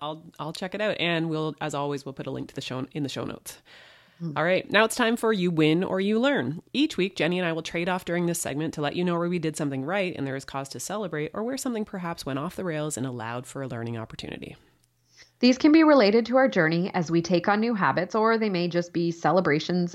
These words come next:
Speaker 2: and bumps in the road in our everyday lives.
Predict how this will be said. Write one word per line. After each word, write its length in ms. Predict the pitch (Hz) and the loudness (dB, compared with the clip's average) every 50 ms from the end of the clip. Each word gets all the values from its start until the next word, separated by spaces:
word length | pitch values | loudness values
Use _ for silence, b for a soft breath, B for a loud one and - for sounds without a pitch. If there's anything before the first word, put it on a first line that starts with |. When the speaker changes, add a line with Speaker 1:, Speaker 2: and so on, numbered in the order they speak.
| - - | -2 0
Speaker 2:
and 260 | 165 165 175 170 147 | 2 4 4 4 4
bumps 280 | 151 147 156 151 - 175 | 4 2 2 0 -2 0
in 60 | 185 | 0
the 80 | 170 | 4
road 240 | 156 147 147 151 151 | 4 4 4 4 2
in 80 | 156 156 | 2 2
our 220 | 151 156 - - - | 2 2 2 2 2
everyday 460 | - 151 147 160 156 156 151 147 147 | 0 0 2 0 0 0 0 0 2
lives. 540 | 147 151 160 156 147 147 147 147 - - - | 4 4 4 4 2 -2 -6 -10 -14 -18 -20